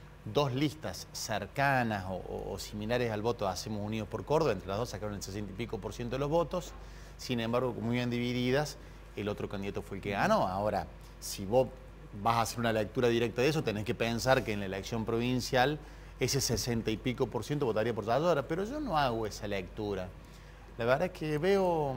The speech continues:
a Martín Yayora muy consolidado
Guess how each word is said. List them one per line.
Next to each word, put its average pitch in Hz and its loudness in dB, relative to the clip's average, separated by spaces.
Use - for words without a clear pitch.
a 113 0
Martín 110 2
Yayora 120 2
muy 117 -2
consolidado 117 0